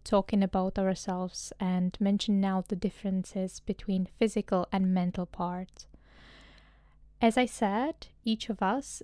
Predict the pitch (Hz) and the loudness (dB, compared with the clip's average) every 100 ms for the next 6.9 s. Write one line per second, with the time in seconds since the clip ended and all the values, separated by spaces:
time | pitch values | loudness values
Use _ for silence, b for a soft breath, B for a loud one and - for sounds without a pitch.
0 | - 214 202 - - 185 - - 294 339 | 2 2 2 -4 -2 -2 -2 0 0 0
1 | 349 - 247 214 208 208 208 - 214 202 | -4 -4 0 4 4 6 4 4 2 2
2 | 226 - 214 - 208 226 - 214 202 196 | 0 2 0 2 0 -2 0 0 0 2
3 | 220 214 202 202 - 196 196 - 214 202 | 4 6 6 2 2 0 0 2 4 6
4 | 196 190 - 190 190 - 185 - 190 196 | 6 4 2 0 0 -2 -6 -2 -2 -2
5 | - 180 180 - - - - 202 190 196 | -2 -2 -4 -10 -16 -20 0 4 6 4
6 | - 254 285 302 294 - 233 220 | 2 2 2 4 4 4 4 6